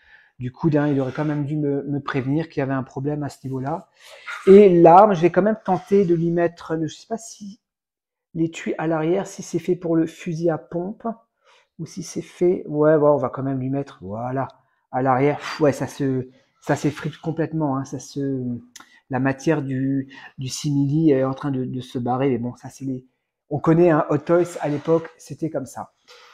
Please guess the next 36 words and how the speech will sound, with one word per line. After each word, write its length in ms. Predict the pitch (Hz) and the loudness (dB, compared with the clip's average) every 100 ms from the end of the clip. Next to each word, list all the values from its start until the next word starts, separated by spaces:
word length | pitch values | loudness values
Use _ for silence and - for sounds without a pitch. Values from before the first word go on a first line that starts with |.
| - _ 113 | -20 _ -6
Voilà, 420 | 123 208 277 285 | 6 10 12 12
voilà, 320 | 220 147 165 | 8 6 4
donc 200 | 180 - | 0 0
le 120 | 226 | 0
comédien, 680 | 262 262 196 127 123 123 233 - 175 | 2 4 4 2 -2 -4 -8 -10 -4
euh, 180 | 170 165 | -2 -2
figurine 580 | - 196 190 190 190 | -4 -2 0 0 0
de 100 | 175 | 2
chez 200 | 175 - - | 2 0 2
Hot 100 | 156 | 0
Toys, 300 | - 151 165 | 2 4 4
donc 200 | 139 135 | 2 -4
qui 120 | 143 | 0
date 260 | 147 135 135 | 2 2 0
d'il 140 | 131 | -2
y 60 | 127 | -2
a 60 | |
quelques 400 | - 160 147 131 | -2 -4 -2 0
années 180 | 135 131 | 0 0
maintenant, 280 | 127 120 165 | -2 -2 -4
de 100 | 131 | -4
deux 140 | 120 | -4
mille 420 | 131 131 123 117 | -4 -4 -4 -6
dix, 240 | 110 131 175 | -8 -14 -10
je 80 | 139 | -8
pense, 340 | 135 151 180 156 | -6 -6 -6 -10
hein, 120 | - - - | -16 -20 -20
puisque 240 | - - 156 | -20 -2 0
le 380 | 160 - 151 151 | 0 -4 -8 -8
film 280 | - 180 | -10 -10
était 200 | 165 165 | -8 -8
sorti 440 | 156 170 - - - | -8 -10 -12 -14 -12
en 160 | 160 156 | -8 -6
deux 240 | 143 170 | -2 -2
mille, 440 | 175 175 175 170 165 | -2 -6 -6 -2 -2
euh, 160 | 160 | -2